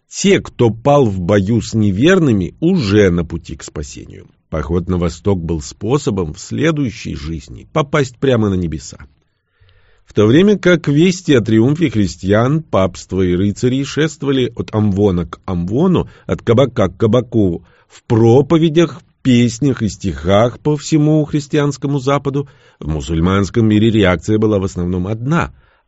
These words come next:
апатия. Хотя были предприняты конкретные попытки расправиться с крестоносцами ещё до захвата Иерусалима и сразу после него – Сопротивление было локальным и ограниченным.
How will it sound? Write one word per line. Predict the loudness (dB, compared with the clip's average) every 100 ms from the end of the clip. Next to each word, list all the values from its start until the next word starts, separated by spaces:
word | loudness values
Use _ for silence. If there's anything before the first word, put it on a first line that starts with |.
| -2
апатия. | -2 -2 -4 -4 -6 -20 -20 -20 _ _
Хотя | -6 -6 0 4
были | 4 4
предприняты | 2 0 0 0 0 -2
конкретные | -2 0 0 0 -2 0 -2
попытки | -2 -4 -8 -6 -4 -4 -2
расправиться | -4 -4 -4 0 0 0 -6 -16
с |
крестоносцами | -12 -14 -6 -4 -2 -4 -4 -6
ещё | -6 -6
до | -2 0 2
захвата | 0 -4 -6 -6 -8
Иерусалима | -10 -10 -4 0 2 0 -2 -14 -14
и | -4
сразу | -2 0 0
после | 2 2 2 -8
него – | -8 -8 -12 _ _ _
Сопротивление | -12 -6 -6 -2 2 4 4
было | 4 4
локальным | 4 2 2 2 0 -2
и | 0
ограниченным. | 0 -2 -6 -8 -16 -20 -20